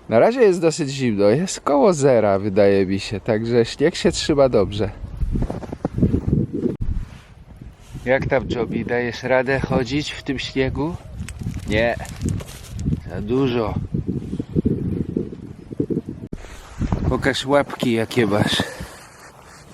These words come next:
Pokaż łapkę. <gasps> Ojej! Jak będziesz szła? Jak będziesz szła teraz? Musimy to oderwać.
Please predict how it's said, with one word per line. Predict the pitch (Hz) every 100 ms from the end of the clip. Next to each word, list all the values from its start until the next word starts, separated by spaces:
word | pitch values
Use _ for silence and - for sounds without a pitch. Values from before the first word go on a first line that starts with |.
| - - - -
Pokaż | 131 131 123
łapkę. | 127 127 - - 107 - - 214 233 214 208
<gasps> | 190 180 - - -
Ojej! | - 175 185 180 170 156 123 107 - - - - - - - - - -
Jak | 131 151
będziesz | 143 147 127 131
szła? | - - 127 120 110 110 - - - - - - - - - - - - - - - 117
Jak | 151 160
będziesz | 160 170 165 -
szła | - - 170 160
teraz? | 117 95 101 - - - - - - - - - - - - - - - - - - - - - - - - - - - - - - - - -
Musimy | - - 117 120
to | - 76
oderwać. | 127 135 117 101 101 - -